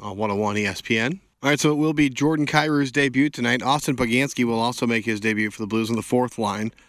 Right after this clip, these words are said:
Kyrou will play with Schenn and Schwartz. He'll play on the right side of Schenn. Bogdanski will be on the fourth line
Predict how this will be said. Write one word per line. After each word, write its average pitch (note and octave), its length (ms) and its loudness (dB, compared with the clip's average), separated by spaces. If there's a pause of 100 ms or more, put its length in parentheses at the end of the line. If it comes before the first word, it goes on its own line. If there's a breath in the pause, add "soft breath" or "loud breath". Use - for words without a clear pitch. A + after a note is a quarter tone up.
(120)
Kyrou C#3 400 2
will B2+ 180 2
play C3+ 280 2
with B2 240 0
Schenn C#3+ 420 0
and A#2 120 -2
Schwartz. C#3+ 400 0
He'll B2+ 80 0
play B2+ 140 2
on A#2+ 120 0
the A2+ 140 0
right A#2+ 260 2
side C#3 300 2
of G#2+ 80 -4
Schenn. A2 420 0 (100)
Bogdanski A#2 480 0
will A2 120 -2
be A2+ 100 0
on G#2+ 80 -2
the G#2 140 -4
fourth A#2+ 340 -4
line G#2+ 400 0